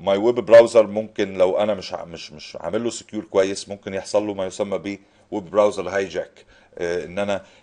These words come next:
الويب براوزر يبقى، آه، بيتصرف تصرفات وبيحتل اجزاء كبيره عندي من الرامه،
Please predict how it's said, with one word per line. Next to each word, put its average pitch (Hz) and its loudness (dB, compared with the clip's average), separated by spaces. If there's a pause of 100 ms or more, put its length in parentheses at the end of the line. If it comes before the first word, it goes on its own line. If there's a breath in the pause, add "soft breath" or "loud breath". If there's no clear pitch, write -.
الويب 92 -6
براوزر 101 2 (300 soft breath)
يبقى، 95 4
آه، 90 -2
بيتصرف 92 4
تصرفات 101 0 (360 soft breath)
وبيحتل 90 -2
اجزاء 90 2
كبيره 110 -2
عندي 107 0
من 98 -8
الرامه، 101 -4